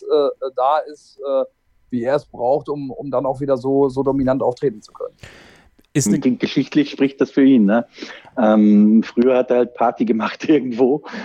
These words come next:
Speaker 3: äh, quasi
Speaker 1: Ja.
Speaker 3: rund um die Uhr und ist dann, äh, am, am Mittwoch oder Donnerstag hingeflogen und hat's auch auf die Reihe bekommen.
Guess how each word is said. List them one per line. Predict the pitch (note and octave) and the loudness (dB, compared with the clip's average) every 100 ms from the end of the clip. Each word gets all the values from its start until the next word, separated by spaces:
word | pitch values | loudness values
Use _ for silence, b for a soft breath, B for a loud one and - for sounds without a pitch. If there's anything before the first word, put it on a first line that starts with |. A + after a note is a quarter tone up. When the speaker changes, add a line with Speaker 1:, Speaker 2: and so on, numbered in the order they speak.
| B | B
Speaker 3:
äh, | B2 A#2+ | 0 0
quasi | A2+ A2+ A#2 | 0 -2 0
Speaker 1:
Ja. | B2 | 0
Speaker 3:
rund | B2+ B2+ | 0 2
um | B2+ | 2
die | B2 | 2
Uhr | A#2 C#3+ C#3 | 2 4 2
und | B2+ | 2
ist | B2 B2 | 0 0
dann, | A#2 A#2+ | 0 0
äh, | A2+ | 0
am, | G2 G#2 G#2+ A2 A#2 | 2 2 2 2 2
am | A2+ A#2+ | 2 0
Mittwoch | C3 C3 C3 | 0 -2 -2
oder | A2 | -2
Donnerstag | A2+ B2+ - A#2 | -2 -2 -2 -6
hingeflogen | - C3+ - A#2+ B2 | -6 -12 -2 0 0
und | A#2+ | -2
hat's | G#2+ | -4
auch | F2+ G#2 | -4 -4
auf | A#2+ - | -6 -8
die | |
Reihe | F#2+ E2+ | -6 -4
bekommen. | F#2+ G2 - - | -6 -8 -10 -10